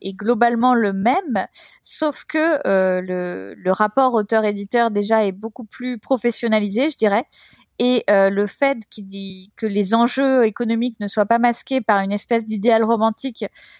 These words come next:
c'est ce que disait tout à l'heure, euh, Sébastien, euh, sur la littérature jeunesse, que quand même, euh, vice-présidente de la Charte et j'ai été présidente, euh, trois ans de négociation avec le Syndicat national de l'édition jeunesse.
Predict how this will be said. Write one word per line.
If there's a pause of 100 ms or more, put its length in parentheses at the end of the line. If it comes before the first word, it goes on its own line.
c'est
ce
que
disait
tout
à
l'heure,
euh,
Sébastien,
euh,
sur
la
littérature
jeunesse,
que
quand
même,
euh, (520)
vice-présidente
de
la
Charte
et
j'ai
été
présidente,
euh,
trois
ans
de
négociation
avec
le
Syndicat
national
de
l'édition
jeunesse.